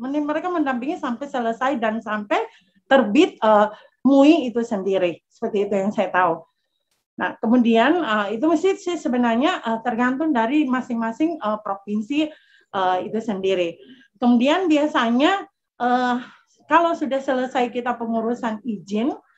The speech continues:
dan itu sebenarnya sangat mudah ya.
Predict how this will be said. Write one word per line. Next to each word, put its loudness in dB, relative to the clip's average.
dan -2
itu 2
sebenarnya 2
sangat -2
mudah 2
ya. -4